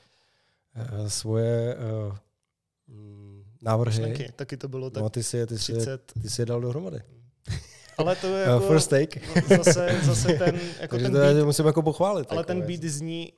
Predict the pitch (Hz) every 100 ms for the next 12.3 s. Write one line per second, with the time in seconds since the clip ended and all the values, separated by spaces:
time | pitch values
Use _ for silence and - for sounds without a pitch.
0 | - 160 156 151 - 151 139 143 139 135
1 | 135 120 - 139 143 139 135 139 147 135
2 | 143 143 156 143 131 139 147 143 143 -
3 | 131 - - - 139 160 - 123 151 156
4 | 160 151 143 131 139 147 160 151 147 143
5 | 147 135 143 139 139 131 - _ _ _
6 | 147 165 - 147 160 156 156 147 147 139
7 | 143 143 135 143 143 135 - 139 147 131
8 | 135 131 - 135 135 135 135 - 131 123
9 | 113 135 131 131 - _ _ - 143 135
10 | 131 131 131 139 135 131 131 135 127 127
11 | 123 123 _ _ _ - _ 127 120 120
12 | 117 -